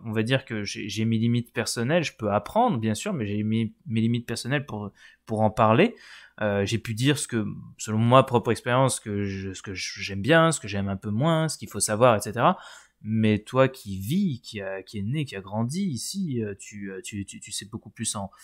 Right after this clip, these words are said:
en, en, en parler, parce que c'est, c'est, c'est, c'est toi, c'est ta propre culture, c'est...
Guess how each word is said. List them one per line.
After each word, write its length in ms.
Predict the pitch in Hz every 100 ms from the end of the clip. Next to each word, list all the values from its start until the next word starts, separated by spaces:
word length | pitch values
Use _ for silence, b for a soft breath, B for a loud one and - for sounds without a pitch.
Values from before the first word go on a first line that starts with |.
| B B
en, 360 | - 107 - 120
en, 60 | -
en 60 | 104
parler, 500 | 120 110 139 208 170
parce 160 | 107
que 80 | -
c'est, 340 | 104 107 101 101
c'est, 200 | - 101
c'est, 220 | - 104
c'est 160 | - 104
toi, 240 | 156 180
c'est 160 | - 104
ta 100 | -
propre 220 | 110 101
culture, 380 | 113 113 214 208
c'est... 300 | - 104